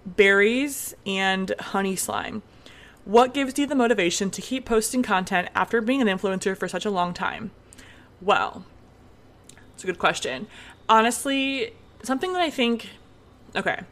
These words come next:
let's, let's rewind a little bit. So this year's been hard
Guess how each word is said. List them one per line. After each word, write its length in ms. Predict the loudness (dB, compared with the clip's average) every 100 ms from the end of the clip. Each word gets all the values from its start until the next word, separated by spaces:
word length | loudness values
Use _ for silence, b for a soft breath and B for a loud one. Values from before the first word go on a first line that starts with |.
| -20 -20 -20 -20 -20 -20 -20 -20 -4
let's, 140 | -4 -4
let's 200 | -12 -4
rewind 280 | -2 -2 -6
a 40 | -8
little 160 | -10
bit. 240 | -10 -10 -2
So 320 | 4 4 2 B B B B B 2
this 280 | 4 4 0
year's 140 | 2
been 120 | 2
hard 540 | 2 4 4 4 -4